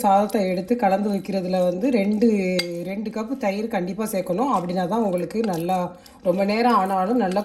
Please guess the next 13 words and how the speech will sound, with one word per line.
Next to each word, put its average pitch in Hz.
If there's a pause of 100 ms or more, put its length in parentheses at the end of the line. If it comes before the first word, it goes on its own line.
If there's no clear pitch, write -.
குழஞ்சாப்புல 185
இருக்கும். 175 (460)
இந்த 175
மாதிரி 208 (100)
நல்லா 214
மிக்ஸ் -
பண்ணிவிட்டு, 220 (160)
அதுக்கப்புறமா 196 (100)
தாளித்து 214 (100)
இதில் 208
அப்படியே 185
சேர்க்க 196
வேண்டியதா. 180